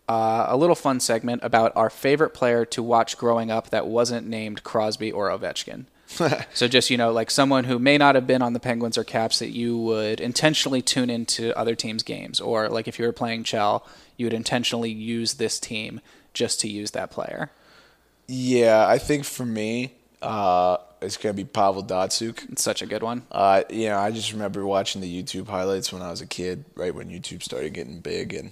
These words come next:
Speaker 2: well, that makes me sound old.
Speaker 1: Right.
Speaker 2: And, uh, <laughs> those kids on TikTok nowadays and all this shit, they're
Speaker 1: Right.
Speaker 2: probably like, "What the fuck's this old guy talking about?" Um, no, I mean, Datsyuk, I loved watching his Datsyuk shootout goals, and I always used the Red Wings in N H L if I wasn't using the Penguins just 'cause,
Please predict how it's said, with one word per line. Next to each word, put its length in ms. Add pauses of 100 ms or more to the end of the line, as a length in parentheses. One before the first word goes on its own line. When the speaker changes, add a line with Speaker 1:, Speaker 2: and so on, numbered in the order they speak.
(120)
Speaker 2:
well, 200
that 100
makes 200
me 60
sound 220
old. 220 (260)
Speaker 1:
Right. 180
Speaker 2:
And, 120
uh, 960
<laughs> 60 (440)
those 140
kids 240
on 140
TikTok 480
nowadays 340
and 100
all 60
this 100
shit, 280
they're 100
Speaker 1:
Right. 60
Speaker 2:
probably 160
like, 140
"What 80
the 60
fuck's 260
this 140
old 140
guy 120
talking 260
about?" 240
Um, 360 (600)
no, 140
I 120
mean, 180
Datsyuk, 500
I 100
loved 300
watching 580
his 320 (300)
Datsyuk 360
shootout 380
goals, 400
and 100
I 260
always 580
used 300
the 80
Red 240
Wings 240
in 80
N 120
H 200
L 180
if 260
I 80
wasn't 280
using 200
the 80
Penguins 400
just 200
'cause, 260